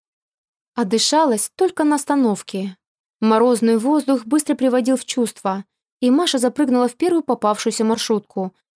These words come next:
идущую в центр города. Она была смущена и напугана замаячившей перспективой скорого замужества.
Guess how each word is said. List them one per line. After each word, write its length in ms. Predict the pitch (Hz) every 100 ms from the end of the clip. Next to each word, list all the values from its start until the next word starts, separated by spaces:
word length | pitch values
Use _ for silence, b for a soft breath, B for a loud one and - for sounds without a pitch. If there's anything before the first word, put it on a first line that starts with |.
| -
идущую 400 | 226 247 - 208
в 60 |
центр 320 | - 208 214
города. 600 | 208 208 196 180 190 196 202 _ _ _ _ _
Она 300 | 269 285 311
была 320 | 240 277 285
смущена 680 | 277 277 254 254 240 262 247
и 100 | 214
напугана 720 | 220 220 285 262 226 208 202 b -
замаячившей 720 | 240 233 233 262 254 220 226
перспективой 640 | 220 202 220 - 302 247
скорого 400 | 220 - 240 220
замужества. 800 | 226 254 247 202 196 - 196 196